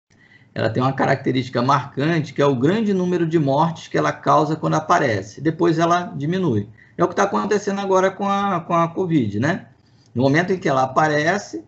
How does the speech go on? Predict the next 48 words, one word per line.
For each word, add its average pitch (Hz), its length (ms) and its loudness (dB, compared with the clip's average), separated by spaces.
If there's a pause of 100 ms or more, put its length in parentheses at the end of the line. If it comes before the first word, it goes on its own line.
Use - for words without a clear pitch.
(560)
por 123 160 0
um, 135 60 2
uma, 135 440 0
uma 110 280 -2
grande 120 260 -2
quantidade 120 440 -4
de 139 60 -12
circunstâncias, 180 920 0
desconhecimento 131 800 -2
da 120 120 2
doença, 156 760 0
né, 127 140 0
falta 139 320 0
de 127 80 0
imunidade 127 560 -2
das 135 160 0
pessoas, 180 460 2
ela 170 180 4
vem 175 380 0
e 160 60 -2
mata 143 340 2
muita 185 320 0
gente 175 200 -2
de 175 60 -4
uma 175 100 0
vez 165 180 2
só. 180 380 0 (580)
Aí 143 300 4
as 156 100 -2
pessoas, 170 560 -4
ao, 147 340 -4
ao 135 160 0
longo 135 200 0
do 151 120 -2
tempo, 165 320 -2
elas 160 160 -2
vão 143 160 -4
adquirindo 131 480 -4
algum 127 200 -2
tipo 120 240 -8
de 127 60 4
resistência, 147 520 0
esse 165 160 -6
número 165 240 2
de 165 80 0
mortes 156 340 0
vai 156 140 2
diminuindo. 160 640 0